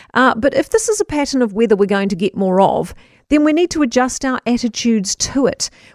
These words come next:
We need to dig deep on how we teach resilience and self-responsibility, over and above constantly looking to authorities to make the rules for us and dictate how we should live in a carte blanche fashion. The coolest thing the Auckland Grammar principal did was his own research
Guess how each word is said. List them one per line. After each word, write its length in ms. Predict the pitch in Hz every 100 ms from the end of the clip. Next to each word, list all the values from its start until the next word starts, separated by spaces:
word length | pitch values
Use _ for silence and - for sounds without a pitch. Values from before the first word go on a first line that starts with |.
| -
We 80 | 262
need 160 | 285
to 80 | 247
dig 260 | 214 285 208
deep 240 | 262 247
on 140 | 226
how 160 | 208 233
we 140 | 226
teach 300 | 214 233 -
resilience 800 | 214 180 185 247 220 165 - - - _ _ -
and 140 | 233
self-responsibility, 1300 | 254 226 - - - 202 - 190 226 240 190 - - -
over 240 | 220 233 233
and 80 |
above 240 | 214 196 196
constantly 500 | - 262 - 226 190
looking 300 | 196 208 196
to 160 | 202
authorities 480 | 185 202 196 202 180
to 100 | -
make 180 | 185 185
the 80 | 196
rules 240 | 190 180
for 220 | - 196
us 140 | 180 196
and 100 | 185
dictate 400 | 202 - 208 196
how 160 | 196
we 100 | 185
should 220 | 185 202 180
live 160 | 185
in 80 | 180
a 40 | 180
carte 360 | - 214 - 196
blanche 340 | 196 202 -
fashion. 340 | - 262 185 - _ - -
The 80 | -
coolest 380 | 226 330 370 -
thing 120 | 262
the 120 | 208
Auckland 240 | 202 214 180
Grammar 240 | 196 202
principal 400 | 220 190 - 175
did 200 | 175 180
was 140 | 220
his 160 | 240 240
own 220 | 269 285
research 580 | 254 311 - 170 -